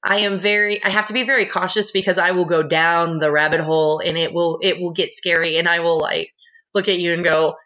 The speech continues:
"Go away, don't touch my keyboard, I will hurt you." Um, so, uh, I was like that while playing, um,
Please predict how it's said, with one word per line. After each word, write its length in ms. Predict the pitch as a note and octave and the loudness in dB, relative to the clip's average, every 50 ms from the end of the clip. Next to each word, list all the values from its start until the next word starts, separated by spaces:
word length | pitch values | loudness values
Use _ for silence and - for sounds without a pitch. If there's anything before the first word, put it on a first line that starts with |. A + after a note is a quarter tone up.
| _ _ _ - - | _ _ _ -8 -4
"Go 260 | - G3+ F#3+ F#3 F#3 F3+ | 0 0 2 2 2 2
away, 260 | E3+ F3 F3 E3 D#3+ | 2 2 0 0 0
don't 200 | F3 E3+ D#3+ D#3+ | 0 -2 -2 0
touch 220 | - E3 D#3+ - | 0 -2 0 0
my 120 | F3 E3 D3+ | -2 -4 -4
keyboard, 420 | - - E3 D#3 D#3 D3+ D3+ C#3+ | -2 -4 -2 0 2 2 2 2
I 140 | - - D#3 | 2 2 2
will 200 | D3+ D#3 D3+ D3+ | 2 2 0 2
hurt 200 | D#3 D3+ D3 - | 2 0 0 0
you." 200 | - C#2+ B1 - - - - - - - _ _ _ _ _ - | -2 -2 -4 -4 -6 -12 -18 -18 -20 -20 _ _ _ _ _ -2
Um, 300 | G3 F#3+ F3+ F3 F3+ F3+ - _ _ _ _ _ _ _ _ _ - - _ - | -2 -2 -2 -2 -6 -8 -8 _ _ _ _ _ _ _ _ _ -20 -20 _ -8
so, 640 | G#3 - - A#3 A3 G3+ G3 F#3+ F#3 F3+ F3+ F3+ - - - _ _ _ _ _ _ _ _ _ _ _ _ - - | -6 -4 0 0 2 2 4 4 4 4 2 0 -2 -8 -20 _ _ _ _ _ _ _ _ _ _ _ _ -2 0
uh, 220 | B3 A3+ G#3+ G3 - | 2 2 2 2 2
I 100 | A3+ A#3+ | 2 2
was 120 | B3+ C4+ A#3 | 2 2 2
like 220 | B3+ C4 B3 A3+ | 0 0 0 0
that 200 | B3+ B3+ B3 A3+ | 0 0 0 0
while 120 | A3 A3 | -2 -4
playing, 540 | A3 - A#3 A3 G#3+ G#3+ G#3+ G#3 G#3 G3+ G3+ | -4 -2 -2 -2 0 0 0 -2 -2 0 0
um, 680 | F#3+ F3 F#3 F#3 F3+ F3 F3 E3+ E3+ F3+ F3+ G#3 - | 0 2 2 2 2 0 -2 -4 -8 -10 -12 -14 -16